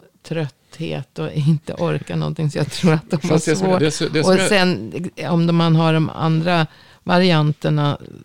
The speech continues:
Speaker 1: det kan ge väldigt mycket problem. Det kan ge hjärtproblem, du kan ju få brock på, ja,
Speaker 2: Ja, men alltså, vi
Speaker 1: artärer.
Speaker 2: pratar, om vi tar överrörlighet, alltså det som är,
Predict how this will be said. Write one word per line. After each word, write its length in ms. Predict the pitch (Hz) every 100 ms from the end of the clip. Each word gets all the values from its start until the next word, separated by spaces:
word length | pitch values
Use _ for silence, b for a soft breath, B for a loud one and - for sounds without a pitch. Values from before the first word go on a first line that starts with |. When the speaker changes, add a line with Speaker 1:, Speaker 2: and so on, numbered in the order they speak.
| 65
Speaker 1:
det 100 | 156
kan 220 | 170 165
ge 140 | 156 151
väldigt 340 | 156 143 -
mycket 340 | 156 - 147 147 _ _
problem. 400 | - 160 151 147
Det 60 | 139
kan 200 | 151 147
ge 100 | 147
hjärtproblem, 920 | 156 143 - - 151 147 156 156 147
du 100 | 147
kan 240 | - 147
ju 120 | 69 -
få 300 | - 69 - -
brock 400 | 156 - - -
på, 420 | 156 139 - - - 127 -
ja, 60 | - -
Speaker 2:
Ja, 140 | 135
men 100 | 156
alltså, 180 | 165 160
vi 40 | 160
Speaker 1:
artärer. 220 | 151 156
Speaker 2:
pratar, 140 | 151
om 60 | 156
vi 60 | 151
tar 140 | 151
överrörlighet, 640 | - 139 135 127 143 117
alltså 180 | 85 -
det 100 | 95
som 100 | 104
är, 140 | 95